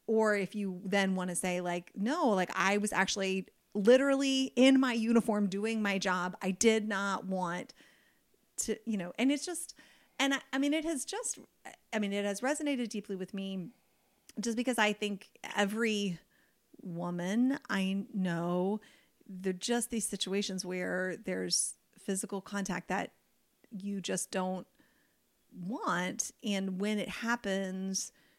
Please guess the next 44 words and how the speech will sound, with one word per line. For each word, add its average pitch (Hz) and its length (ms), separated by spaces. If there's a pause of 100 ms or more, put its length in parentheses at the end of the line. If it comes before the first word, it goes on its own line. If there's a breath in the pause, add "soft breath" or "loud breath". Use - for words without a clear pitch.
(120)
you 202 240
have 190 200
to 196 100
make 190 280
these, 180 200
like, 170 200
split - 260
s-, 180 300
second - 360
decisions 226 500
about, 175 280
like, 180 180
well, 190 120
what 214 180
are 220 40
you 196 60
gonna 185 220
do? 254 540
Are - 100
you 196 160
gonna, 185 360 (520 loud breath)
like, 185 240
are 180 60
you 185 200
gonna 220 160
make 196 240
a 185 40
scene 233 400
about 185 360
it? 185 300
Are 185 60
you 185 160
just 185 240
gonna 190 120
be 180 140
like, 175 320
"Okay, 190 320
whatever, 175 540
it - 160
just 175 200
is 175 180
what 175 140
it 170 100
is, 175 460